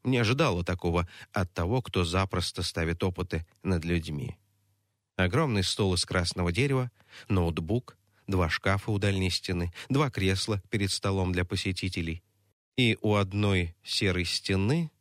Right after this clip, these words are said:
на подставке за стеклянной витриной с подсветкой стоял огромный портрет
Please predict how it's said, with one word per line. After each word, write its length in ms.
на 140
подставке 680
за 100
стеклянной 560
витриной 440
с 100
подсветкой 720
стоял 520
огромный 680
портрет 680